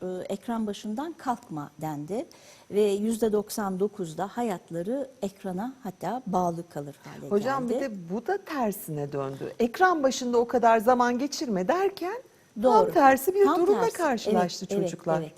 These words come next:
Speaker 1: evet. Onlar bunun teşvikini görür hale geldi. E, "Dalga geçiyorsun, derse oturmuyorsun, hadi ekran başına." <laughs> denir hale geldi.
Speaker 2: Evet.
Speaker 1: Tabii bu çelişkiler, e, insanoğlunun hayatında hep var. Ama burada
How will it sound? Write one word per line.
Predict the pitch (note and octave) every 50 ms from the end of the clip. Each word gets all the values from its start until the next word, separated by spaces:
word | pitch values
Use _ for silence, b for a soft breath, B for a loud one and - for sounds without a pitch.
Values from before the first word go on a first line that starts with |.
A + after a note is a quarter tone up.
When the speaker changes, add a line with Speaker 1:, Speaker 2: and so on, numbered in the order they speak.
| -
Speaker 1:
evet. | F3+ E3 D3 D#3 _ B B B B B B B B B
Onlar | A3+ B3 C4+ C#4 C#4 D4 D#4+ F#4 G#4 G4+ - - -
bunun | B3+ C#4 D#4 F#4+ G4
teşvikini | - - C4+ B3+ - - C4+ B3+ B3 - C4 B3+ B3+ G3
görür | G3 F#3 E3+ E3+ E3+
hale | F3 E3 D#3+ D#3+ D#3+ E3 D#3+
geldi. | D#3+ F3 E3 E3+ F3 F#3+ G#3 - F4+ G4+ G#4 G4+ G4+ -
E, | A3+ A3 G#3+ G#3+ G#3 G#3 G#3 G3
"Dalga | A#3+ A#3+ B3 A#3+ C#4 C4
geçiyorsun, | A3 G3 F#3+ - - - G#3+ G3+ G3+ - D#4 F4 D#4+
derse | C#4 A3+ A#3 A3+ - -
oturmuyorsun, | B3+ A3 A3 - A3+ G3 G3 F#3+ F#3+ G3 G3 - G4 F#4+
hadi | D4+ D4+ B3+ C4+
ekran | B3+ B3+ B3+ - B3+ B3 A#3
başına." | F#3+ E3+ - - G3 E3 D#3
<laughs> | D3+
denir | B3 A3 - B3 B3+
hale | - D4+ G#3 E3 E3+ F3 D#3
geldi. | D3 - D3+ D3 D3 C#3+
Speaker 2:
Evet. | A#3 A#3 C4 E4+ D4 E4 F#4+ B B B B B B
Speaker 1:
Tabii | - E4 E4+ E4+ D#4+ C4 -
bu | G#4 B4+ -
çelişkiler, | - - E4+ D#4+ C4 C#4 - - - - C4+ C4 D4 D4+ D#4 D#4 - - -
e, | A#3+ A#3+ A#3+ A#3+
insanoğlunun | - - B3 B3+ - D4 D4+ C#4+ B3+ A#3 A#3 A#3+ A#3+ A#3+
hayatında | A3 A3 G#3+ G#3+ G#3 G#3 - - - A3 G#3+ G3+ G3+ G3 G3 G3 - - _ -
hep | A3+ A3 G#3+ - - _ -
var. | - - - - _ B B B B B B B B B
Ama | - G4+ G4+ E4 B3+ G#3+ G#3+
burada | F#4 B4+ C5+ A4+ C4 E3 F3+ F3 F#3 G#3+